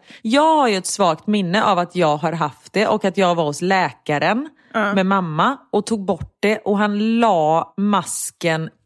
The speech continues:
Speaker 1: på mitt ben och bara, "Titta här."
Speaker 2: <laughs>
Speaker 1: Mamma har inget minne av det här. Men jag vet inte varför. Varför
Speaker 2: Nej.
Speaker 1: skulle han ta ut och visa mig?
Speaker 2: Ja, så kan man säga det. Men å andra sidan, varför skulle du hitta på en sån sak? Då är det ju större sannolikhet att hon har glömt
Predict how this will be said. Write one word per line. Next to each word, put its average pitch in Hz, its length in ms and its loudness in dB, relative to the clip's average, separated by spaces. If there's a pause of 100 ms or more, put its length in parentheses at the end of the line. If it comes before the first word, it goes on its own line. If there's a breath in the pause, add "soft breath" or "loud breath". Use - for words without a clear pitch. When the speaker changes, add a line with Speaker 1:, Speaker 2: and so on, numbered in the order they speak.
Speaker 1:
på 175 160 -2
mitt 175 240 -8 (280)
ben 196 480 0
och - 140 -4
bara, 170 180 -2 (100)
"Titta - 480 -4
här." 226 220 -2 (440)
Speaker 2:
<laughs> - 440 -4
Speaker 1:
Mamma 262 400 0
har 294 120 2
inget 240 300 -2
minne 233 280 0
av 151 80 -2
det - 60 -2
här. - 200 -2 (220)
Men 254 100 2
jag 269 100 4
vet 269 80 -2
inte 277 180 0
varför. 220 480 0
Varför 269 200 2
Speaker 2:
Nej. 226 120 2
Speaker 1:
skulle 269 140 -2
han 269 100 0
ta 277 120 2
ut 220 180 -2
och 214 100 -2
visa 202 440 -4
mig? 226 340 -4 (500 loud breath)
Speaker 2:
Ja, 269 200 4 (220)
så 349 200 -4
kan 415 140 -2
man 453 140 -2
säga 233 160 2
det. 214 80 0
Men 247 120 -2
å 262 40 2
andra 277 200 0
sidan, 247 460 -2
varför 240 380 0
skulle 226 220 -6
du 202 120 -6
hitta 220 260 -2
på - 260 -8 (320)
en 440 60 -4
sån 185 220 -2
sak? - 300 -2
Då 247 60 -2
är 254 80 0
det 233 80 -4
ju 269 60 -2
större 262 580 0
sannolikhet 233 580 0
att 196 120 -2
hon 196 260 -2
har 175 120 0
glömt 180 320 -4